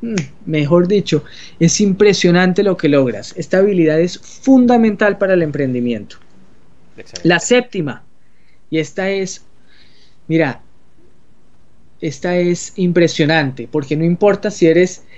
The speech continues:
Speaker 1: inteligente o el menos inteligente, si tienes disciplina y tienes perseverancia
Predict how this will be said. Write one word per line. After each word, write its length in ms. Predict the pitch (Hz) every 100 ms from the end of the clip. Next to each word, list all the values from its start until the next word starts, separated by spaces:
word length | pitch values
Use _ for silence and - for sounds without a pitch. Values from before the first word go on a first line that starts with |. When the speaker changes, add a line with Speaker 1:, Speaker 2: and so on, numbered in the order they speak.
| -
Speaker 1:
inteligente 880 | 202 185 180 156 143 190 196 180 202
o 120 | 190
el 100 | 156
menos 340 | 160 185 190 208
inteligente, 840 | 185 165 147 139 202 175 123 - - - - - - - -
si 580 | - - 165 151 143 - - - - -
tienes 320 | 170 170 180
disciplina 840 | 190 180 160 - 170 175 123 110 - - - - - - - - -
y 120 | 180
tienes 440 | - 160 180 - - -
perseverancia 1300 | 254 226 226 - 233 214 208 247 285 262 - 117